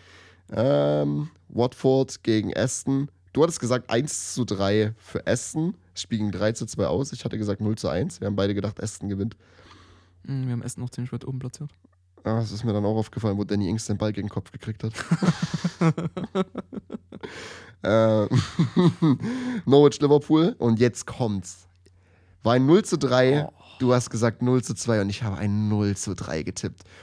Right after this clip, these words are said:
Speaker 1: Und deswegen räume ich die drei Punkte ab.
Speaker 2: Glückwunsch.
Speaker 1: Und du einen.
Speaker 2: Ja.
Speaker 1: Ja.
Speaker 2: Nee, es ist, äh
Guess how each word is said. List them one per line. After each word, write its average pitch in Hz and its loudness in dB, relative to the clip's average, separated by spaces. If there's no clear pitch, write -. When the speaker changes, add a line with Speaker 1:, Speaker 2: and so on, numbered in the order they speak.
Speaker 1:
Und 107 -2
deswegen 110 0
räume 113 2
ich - -12
die - -10
drei 107 0
Punkte 101 -8
ab. - -14
Speaker 2:
Glückwunsch. 190 -6
Speaker 1:
Und 120 0
du 156 -2
einen. 175 -6
Speaker 2:
Ja. 147 0
Speaker 1:
Ja. 220 -8
Speaker 2:
Nee, 151 -2
es 143 -10
ist, - -14
äh - -14